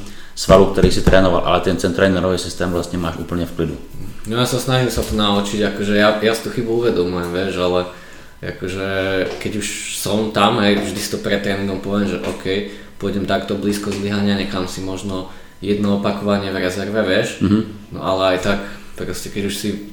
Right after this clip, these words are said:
Speaker 2: v závere tej série, tak to tam dotlačím, vieš, že mi to nedá.
Speaker 1: Ja, ja ti rozumiem, no.
Speaker 2: No tak ale uvidíme, možno, možno sa
Speaker 1: Jo,
Speaker 2: to
Speaker 1: tam se
Speaker 2: podarí
Speaker 1: dostaneš,
Speaker 2: naučiť.
Speaker 1: jako, myslím, že, že bude strašně lidí, kteří ti dají za pravdu v tom, že jsou na tom stejně jako ty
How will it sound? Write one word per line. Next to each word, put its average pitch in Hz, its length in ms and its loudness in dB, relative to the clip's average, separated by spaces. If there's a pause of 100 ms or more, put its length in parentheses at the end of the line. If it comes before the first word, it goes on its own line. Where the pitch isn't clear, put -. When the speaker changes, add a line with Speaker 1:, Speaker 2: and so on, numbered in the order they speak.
(160)
Speaker 2:
v 101 40 -10
závere 107 480 6
tej 107 140 2
série, 101 360 2
tak 92 160 0
to 95 100 -4
tam 92 220 -2
dotlačím, 90 580 -4
vieš, - 360 -4 (240)
že 87 160 -8
mi 90 80 -4
to 87 160 -6
nedá. 85 320 -4 (240)
Speaker 1:
Ja, 95 200 4
ja 92 120 4
ti 95 80 2
rozumiem, 90 400 2
no. 78 120 -2 (500)
Speaker 2:
No 87 180 -8
tak 104 180 -2
ale 117 200 8
uvidíme, 120 400 6
možno, 98 320 -4
možno 98 240 -6
sa 92 80 0
Speaker 1:
Jo, 113 160 8
Speaker 2:
to 151 80 4
Speaker 1:
tam 110 160 4
se - 80 4
Speaker 2:
podarí 107 160 4
Speaker 1:
dostaneš, 107 320 2
Speaker 2:
naučiť. - 40 -2 (120)
Speaker 1:
jako, 85 160 -2
myslím, 87 300 0
že, 98 140 10 (200)
že 87 160 -2
bude 92 180 2
strašně 95 380 2
lidí, 87 180 2
kteří 87 220 0
ti 87 120 0
dají 95 160 4
za 90 120 2
pravdu 90 340 -2
v 87 60 -8
tom, 90 220 -4
že 85 120 -2
jsou - 180 0
na 90 80 2
tom 85 160 -2
stejně 85 260 0
jako 85 200 0
ty 82 200 0